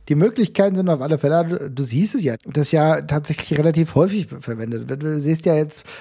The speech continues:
beispielsweise, äh, Moxley hat jetzt ein Rock-Theme, ja, ein, äh, sehr bekanntes. Und bei anderen ist es ja auch so, dass sie ihre, äh, Themes bekommen, die besser zu ihrem Charakter passen, als vielleicht irgendwie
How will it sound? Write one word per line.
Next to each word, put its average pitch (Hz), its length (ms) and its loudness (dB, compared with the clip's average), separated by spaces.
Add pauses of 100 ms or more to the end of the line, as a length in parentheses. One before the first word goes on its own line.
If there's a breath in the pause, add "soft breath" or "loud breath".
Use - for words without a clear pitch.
beispielsweise, 151 680 2
äh, 147 100 0
Moxley 165 420 2
hat 143 180 2
jetzt 147 240 -2
ein 147 140 0 (200 loud breath)
Rock-Theme, 165 580 2
ja, 170 260 2
ein, 156 260 0
äh, 156 100 0
sehr 156 180 2
bekanntes. 156 600 2 (260 loud breath)
Und 156 200 0
bei 151 120 2
anderen 175 360 2
ist 185 120 -2
es 175 160 -2
ja 165 100 2
auch 196 160 2
so, 160 140 0
dass 160 200 0
sie 185 140 -4
ihre, 160 460 2 (320 loud breath)
äh, 151 300 0
Themes 202 360 0
bekommen, 185 560 0
die 185 220 0
besser 185 400 0
zu 185 140 -6
ihrem 170 200 -4
Charakter 170 380 2
passen, 170 280 0
als 160 180 -6
vielleicht 160 400 0
irgendwie 160 420 0